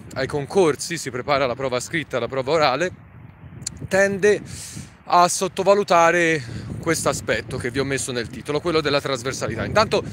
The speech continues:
vi chiedo un feedback se, eh, vedete e sentite bene, se mi date conferma che l'audio e il video funzionano regolarmente. Io intanto inizio la mia corsettina.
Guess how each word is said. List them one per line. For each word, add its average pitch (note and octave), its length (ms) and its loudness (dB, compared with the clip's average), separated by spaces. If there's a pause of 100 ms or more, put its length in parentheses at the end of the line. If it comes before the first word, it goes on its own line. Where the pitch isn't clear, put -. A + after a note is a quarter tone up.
(260)
vi - 140 -4
chiedo D#3+ 280 4
un D3+ 60 -2
feedback G3+ 520 0
se, D#3 340 0 (480)
eh, C3 720 4 (220)
vedete D3 600 2
e C#3+ 180 -2
sentite C#3+ 480 -2
bene, G#3+ 540 4
se C#3 180 -6
mi B2+ 120 -4
date C#3+ 280 2
conferma C#3+ 720 0 (520)
che C#3+ 200 0
l'audio C#3 680 2 (120)
e C#3 120 -6
il B2+ 100 -6
video C3+ 340 -4
funzionano C3 580 -6
regolarmente. F#3+ 840 2
Io C#3+ 140 -4
intanto C#3 420 0
inizio C3+ 500 -4 (420)
la C3 100 -2
mia C#3 180 2
corsettina. G#3+ 800 0